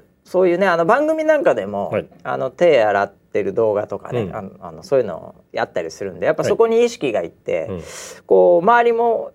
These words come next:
Speaker 1: 含めて、
Speaker 2: うん。
Speaker 1: こう、よく見るんですけど、
Speaker 2: はい。
Speaker 1: で、考えたりもするんですけど、
Speaker 2: うん、うん。
Speaker 1: あの、う-、例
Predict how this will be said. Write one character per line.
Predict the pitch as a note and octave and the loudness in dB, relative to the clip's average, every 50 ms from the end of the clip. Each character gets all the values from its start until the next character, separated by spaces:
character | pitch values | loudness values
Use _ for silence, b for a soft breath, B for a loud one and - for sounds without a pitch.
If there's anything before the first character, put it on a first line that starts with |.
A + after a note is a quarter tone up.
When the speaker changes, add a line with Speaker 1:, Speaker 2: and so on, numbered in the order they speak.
| _ _ | _ _
Speaker 1:
含 | - - - B3 G#3+ F3 | -14 -6 -2 -2 0 0
め | B2 | -2
て、 | - - - G#2 G2+ F#2 | -2 -2 -2 -2 0 0
Speaker 2:
う | F2 F2+ E2+ | -2 -4 -6
ん。 | E2 | -4
Speaker 1:
こ | F2 - C#3 C#3 C3+ C3 C3 | -2 0 2 4 4 4 4
う、 | D3 | 4
よ | F3+ G#3 G3+ | 4 2 2
く | - C3+ | 0 -4
見 | C3 D#3+ F#3 | -2 -2 -2
る | F3+ D3+ A2+ | -2 -2 -4
ん | F2 D2 | -6 -8
で | D2+ C#2+ | -14 -16
す | - - | -16 -18
け | - - | -14 -8
ど、 | - G#2+ | -4 -2
Speaker 2:
は | G2+ G#2 | -2 -2
い。 | F2 D#2 - _ b b b b b b b b _ | -4 -6 -10 _ b b b b b b b b _
Speaker 1:
で、 | - E3+ F3 F3 | 0 2 2 2
考 | E3+ - A#3 A#3 A#3 A#3 | 2 0 0 2 2 2
え | G#3+ | 2
た | - A2+ | 2 0
り | G2 | -2
も | F#2+ F#2+ | -4 -12
す | - - | -12 -10
る | G2+ F#2 | -10 -10
ん | F2 | -12
で | - - | -14 -14
す | - | -10
け | G#2+ G2 | -8 -6
ど、 | F#2+ F#2 E2 - F2+ | -6 -6 -8 -12 -14
Speaker 2:
う | F2 | -8
ん、 | |
う | E2+ | -4
ん。 | |
Speaker 1:
あ | D3 E3+ | -4 -2
の、 | E3+ E3+ E3 b b b b b b - | -2 -4 -6 b b b b b b -12
う-、 | C#4 | -10
例 | C4 | -6